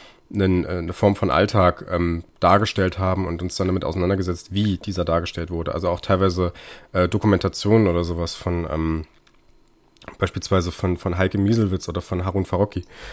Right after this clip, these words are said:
Und, ähm, das ist allerdings was, was mich, ähm, was mich damals schon sehr interessiert hat. Und wir haben den Film auch an einem, ähm, an einem bestimmten Text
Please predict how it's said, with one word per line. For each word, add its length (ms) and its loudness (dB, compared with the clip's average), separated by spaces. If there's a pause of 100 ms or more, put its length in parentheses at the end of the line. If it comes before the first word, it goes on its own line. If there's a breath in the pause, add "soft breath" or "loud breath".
(400 loud breath)
Und, 340 6
ähm, 380 4 (920 soft breath)
das 180 4
ist 100 2
allerdings 440 6
was, 300 4
was 160 -2
mich, 340 2
ähm, 460 0 (1000)
was 140 2
mich 140 0
damals 260 6
schon 160 4
sehr 120 6
interessiert 440 2
hat. 100 -2
Und 120 2
wir 80 4
haben 100 4
den 140 4
Film 240 2
auch 160 0
an 100 2
einem, 200 4 (420)
ähm, 460 0
an 100 2
einem 180 4 (140)
bestimmten 340 0
Text 460 0